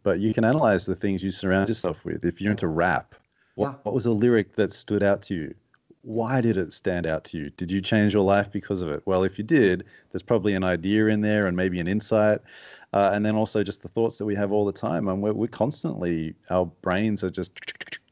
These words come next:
Speaker 1: chattering away, and they're throwing out little insights and jokes. And, you know, you might tell it to be quiet and you, you know, don't pay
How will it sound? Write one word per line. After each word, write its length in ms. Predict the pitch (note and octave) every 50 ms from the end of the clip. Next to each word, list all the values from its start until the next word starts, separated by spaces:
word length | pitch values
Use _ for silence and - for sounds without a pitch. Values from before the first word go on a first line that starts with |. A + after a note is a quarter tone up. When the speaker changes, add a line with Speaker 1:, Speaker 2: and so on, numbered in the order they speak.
| _ _ _ _ - _ _
Speaker 1:
chattering 380 | - - G#2+ G2 G#2+ A2 A#2+
away, 460 | C3+ C#3+ C3+ A2 F#2 F2+ F#2 G2 A2
and 200 | A2+ G#2+ G2 F#2
they're 120 | F#2 F#2 F#2+
throwing 320 | - - G#2 G#2 G#2 G#2+
out 100 | G#2+ A2
little 200 | A2 A#2 A2+ A2+
insights 680 | A2 G#2+ G#2 - - A2 G#2 G2+ G#2 G#2+ A2 - -
and 120 | G2 F2+ E2+
jokes. 560 | D#2+ - G2 G2+ G#2+ G#2+ - - - - -
And, 280 | F2+ F2 E2+ E2 E2 F2
you 80 | F#2+
know, 80 | F#2 F#2
you 160 | F#2+ G2 G2+
might 200 | G#2 G2+ G2+ F#2+
tell 160 | - - G2+
it 80 | G2 -
to 60 | -
be 80 | G2+ G2
quiet 460 | F#2 - - G#2 F#2+ G2 G#2 G#2 G#2+
and 100 | G2+ F#2
you, 220 | F2+ F2+ F2+ E2+ D#2+ - - - A2
you 80 | A2+ G#2
know, 120 | F2+ - - _ _ _ _ _
don't 200 | - G#2 G#2 G2+
pay 300 | - A2+ G#2 G#2 G2+ F#2+